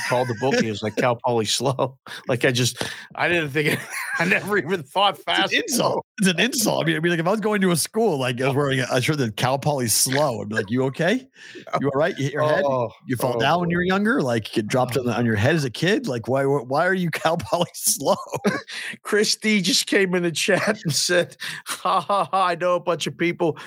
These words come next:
Speaker 1: that went to Poly."
Speaker 2: Yeah.
Speaker 1: And, and then he said, "They're kinda slow." <laughs>
Speaker 2: There you go.
Speaker 1: <laughs> There you
Speaker 2: Okay.
Speaker 1: go.
Speaker 2: All right.
Speaker 1: Chris
Speaker 2: Maybe it is
Speaker 1: D.
Speaker 2: for, maybe it is
Speaker 1: Content
Speaker 2: for
Speaker 1: people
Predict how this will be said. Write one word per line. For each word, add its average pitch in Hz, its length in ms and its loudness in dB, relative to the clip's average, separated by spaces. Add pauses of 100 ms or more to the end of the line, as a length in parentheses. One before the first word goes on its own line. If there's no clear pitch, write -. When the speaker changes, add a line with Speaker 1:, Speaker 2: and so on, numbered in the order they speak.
(120)
Speaker 1:
that 147 100 2
went 170 280 2
to 185 80 -6
Poly." 180 500 0 (200)
Speaker 2:
Yeah. 135 220 2 (140)
Speaker 1:
And, 151 160 0
and 160 160 0
then 160 120 2
he 160 80 0
said, 151 360 0 (180)
"They're 139 180 0
kinda 139 300 0
slow." 127 360 0 (100)
<laughs> - 0 - (760)
Speaker 2:
There 175 200 0
you 196 60 0
go. 254 120 2
Speaker 1:
<laughs> - 240 -2
There 294 220 2
you 302 80 0
Speaker 2:
Okay. - 100 -6
Speaker 1:
go. - 80 -4
Speaker 2:
All 208 460 0
right. 240 160 2
Speaker 1:
Chris 370 200 0
Speaker 2:
Maybe 208 120 -2
it - 20 -2
is - 60 2
Speaker 1:
D. 381 240 2
Speaker 2:
for, - 500 -18
maybe 185 240 -2
it 277 40 2 (160)
is - 80 -8
Speaker 1:
Content 240 260 -2
Speaker 2:
for 165 60 -12
Speaker 1:
people - 340 -8